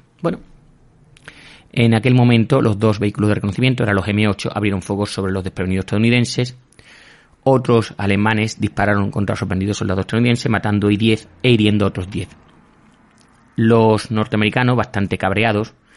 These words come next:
y amargados por esta trampa, en un momento en que ya la guerra estaba terminando, se acercaron a la localidad de Zuri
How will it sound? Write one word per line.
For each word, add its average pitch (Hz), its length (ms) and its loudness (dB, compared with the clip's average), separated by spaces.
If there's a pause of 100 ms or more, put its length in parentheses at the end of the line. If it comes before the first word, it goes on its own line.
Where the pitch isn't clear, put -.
(480)
y 110 160 2
amargados 98 600 0
por - 200 -10
esta - 540 -8
trampa, 110 580 -2
en 98 140 -4
un 98 60 0
momento 101 360 0
en 92 80 -4
que 95 120 -6
ya 92 120 -4
la 90 60 -4
guerra 95 140 -6
estaba 95 240 -6
terminando, 107 560 0 (480)
se - 200 -6
acercaron 117 680 0 (180)
a 95 480 -8
la 101 80 -8
localidad 104 300 -2
de 120 40 0
Zuri 135 360 0